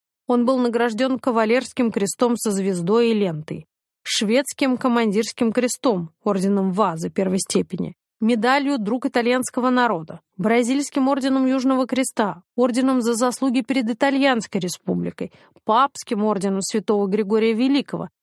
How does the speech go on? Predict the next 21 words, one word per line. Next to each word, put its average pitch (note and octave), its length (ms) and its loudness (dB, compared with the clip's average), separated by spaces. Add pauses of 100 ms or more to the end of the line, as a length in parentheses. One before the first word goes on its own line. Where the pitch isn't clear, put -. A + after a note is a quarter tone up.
(140)
многократно G#3+ 720 0
получал A#3 420 0
титулы B3+ 420 0
почетного A3+ 600 0
доктора G#3 420 -2
и A#3+ 60 0
почетного G3+ 540 0
гражданина. G3 720 -2 (440)
Количество A#3+ 580 0
его G#3+ 260 0
наград A3+ 440 0
было G#3 320 0
обратно B3 560 0
пропорционально A#3+ 960 0 (160)
невзыскательности C4+ 1080 0
выпускаемого G3+ 800 0
им F3+ 180 0
продукта. - 560 -4 (600)
После F4+ 320 2
смерти B3+ 460 -2
Нордхофа C#4+ 720 0